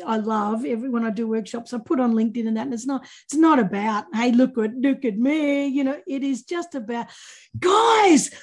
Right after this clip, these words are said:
look, here's another group that's, that,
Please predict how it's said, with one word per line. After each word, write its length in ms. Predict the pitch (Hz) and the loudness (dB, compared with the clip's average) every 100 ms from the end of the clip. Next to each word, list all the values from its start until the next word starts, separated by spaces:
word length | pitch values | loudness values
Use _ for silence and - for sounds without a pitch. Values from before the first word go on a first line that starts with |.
| - | 2
look, 400 | 480 508 - - _ | 4 4 0 -8 _
here's 260 | 392 427 381 | 6 8 8
another 560 | 403 440 480 466 453 | 6 4 2 2 2
group 400 | 339 403 440 392 | 4 6 6 6
that's, 360 | 381 381 - - | 6 4 2 2
that, 200 | 392 359 | 2 2